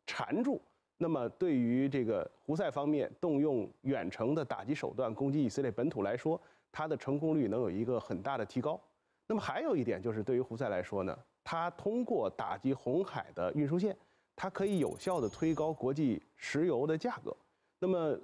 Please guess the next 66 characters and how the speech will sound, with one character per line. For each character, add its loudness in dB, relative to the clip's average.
胡 0
塞 2
武 0
装 0
自 0
身 0
它 -4
也 2
有 4
很 -8
大 -2
的 0
这 -2
个 0
黑 0
市 0
原 2
油 2
的 0
输 -4
出 0
能 0
力， 0
从 -2
这 -2
个 0
角 -2
度 -2
上 0
来 0
讲， -2
它 -4
还 -4
能 0
获 -2
得 2
经 -2
济 2
上 0
的 2
利 2
益。 -2
所 0
以 2
我 4
们 -2
说 0
综 -2
合 -2
来 0
看 -2
呢， 0
胡 -8
塞 0
武 0
装 0
在 -2
红 -4
海 -4
进 0
行 0
的 0
相 -2
关 0
行 0
动， 0